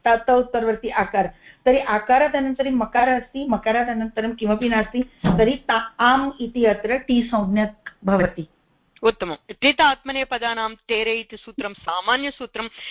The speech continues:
Speaker 2: केषुचित् स्थलेषु इदं सामान्यसूत्रं प्रबाध्य, इदं सामान्यसूत्रं बाधित्वा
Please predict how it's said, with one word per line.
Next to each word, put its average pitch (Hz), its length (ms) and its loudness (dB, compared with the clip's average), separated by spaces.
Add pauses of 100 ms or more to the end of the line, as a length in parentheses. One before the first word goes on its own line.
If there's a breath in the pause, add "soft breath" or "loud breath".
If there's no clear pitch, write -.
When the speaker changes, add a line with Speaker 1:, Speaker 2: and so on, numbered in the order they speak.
(160 loud breath)
Speaker 2:
केषुचित् 294 600 -2
स्थलेषु 208 640 -6 (120)
इदं 285 260 0
सामान्यसूत्रं 233 920 -4
प्रबाध्य, 175 640 0 (360 loud breath)
इदं 247 220 -6
सामान्यसूत्रं 214 880 -6
बाधित्वा 185 760 0